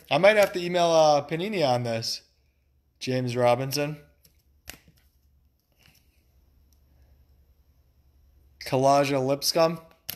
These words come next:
Overall, though, I thought we got some pretty good hits. Steven Montez. Sean McKeon. Tony Brown.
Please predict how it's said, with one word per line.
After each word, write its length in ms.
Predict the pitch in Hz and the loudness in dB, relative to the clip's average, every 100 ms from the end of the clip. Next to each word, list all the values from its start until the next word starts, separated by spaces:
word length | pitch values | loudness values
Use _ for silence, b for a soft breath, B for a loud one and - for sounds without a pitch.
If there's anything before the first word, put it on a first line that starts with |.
| - - | -18 -6
Overall, 340 | 165 170 185 175 | -2 4 6 8
though, 120 | 160 | 6
I 60 | 151 | 6
thought 220 | 165 151 | 4 2
we 60 | |
got 220 | 147 147 - | 2 0 -2
some 100 | 127 | -8
pretty 240 | 147 139 | -6 -4
good 240 | 135 131 | -2 -2
hits. 400 | 131 120 117 - - | 0 -2 -4 -10 -12
Steven 380 | - 127 127 127 | -10 -8 -6 -4
Montez. 640 | 123 127 139 135 135 - _ b b b _ _ _ - - _ _ _ _ _ _ _ _ _ _ _ _ _ _ _ _ _ _ _ _ _ _ _ _ _ _ _ _ _ _ _ - | -4 -4 -2 -4 -4 -10 _ b b b _ _ _ -20 -20 _ _ _ _ _ _ _ _ _ _ _ _ _ _ _ _ _ _ _ _ _ _ _ _ _ _ _ _ _ _ _ -10
Sean 320 | - 131 127 | -2 0 0
McKeon. 420 | 123 123 135 131 123 _ _ - B B B B _ _ _ _ _ _ _ _ _ _ _ _ _ _ _ _ _ _ _ _ _ _ _ _ _ _ _ _ _ _ _ - | -2 -4 -6 -6 -10 _ _ -20 B B B B _ _ _ _ _ _ _ _ _ _ _ _ _ _ _ _ _ _ _ _ _ _ _ _ _ _ _ _ _ _ _ -6
Tony 300 | 139 135 135 | -2 -2 -2
Brown. 460 | 127 131 131 135 | 0 0 0 -4